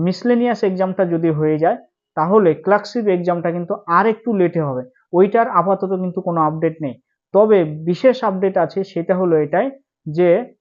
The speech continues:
ডাব্লিউবিসিএস প্রিলিমিনারি এক্সামের যে রেজাল্ট, সেই রেজাল্টটা কবে পাবলিশ হতে পারে। ম্যাক্সিমাম কিন্তু আর দুটো মাস, জুন জুলাই, জুন জুলাই এই দুটো মাস কিন্তু টাইম লেগে যেতে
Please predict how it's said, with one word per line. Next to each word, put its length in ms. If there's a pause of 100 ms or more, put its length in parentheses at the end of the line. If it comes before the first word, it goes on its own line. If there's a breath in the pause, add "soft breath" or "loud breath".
(240)
ডাব্লিউবিসিএস 760 (240)
প্রিলিমিনারি 540
এক্সামের 460 (400)
যে 80 (140)
রেজাল্ট, 420 (280)
সেই 160 (100)
রেজাল্টটা 460
কবে 180 (100)
পাবলিশ 340
হতে 200
পারে। 160 (400)
ম্যাক্সিমাম 500 (100)
কিন্তু 200 (100)
আর 60 (100)
দুটো 200 (100)
মাস, 160 (220)
জুন 180 (140)
জুলাই, 260 (500)
জুন 260 (100)
জুলাই 240 (160)
এই 160
দুটো 240
মাস 120 (100)
কিন্তু 160 (120)
টাইম 160 (100)
লেগে 240
যেতে 160